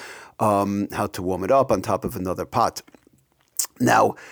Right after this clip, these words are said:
the same thing would apply the, in conjunction with putting food back onto a, a, on top of another pot. We said it's not mechse kemevashel, it does not look like cooking,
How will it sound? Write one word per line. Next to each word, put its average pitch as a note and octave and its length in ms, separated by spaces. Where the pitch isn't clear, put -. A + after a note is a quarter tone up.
the A#2+ 320
same E3 340
thing D3 300
would A#2+ 140
apply A#2 720
the, A2+ 320
in G#2+ 120
conjunction A#2+ 580
with G#2+ 280
putting A#2 400
food G#2+ 340
back G2+ 260
onto G2 400
a, F#2+ 160
a, G#2+ 200
on G#2+ 160
top A2+ 200
of G2 140
another G#2 320
pot. B2 440
We A2+ 60
said G#2 220
it's G2 180
not A#2+ 220
mechse G2+ 420
kemevashel, B2 720
it G2+ 80
does G2 160
not G2 160
look F#2+ 160
like G2+ 180
cooking, B2+ 460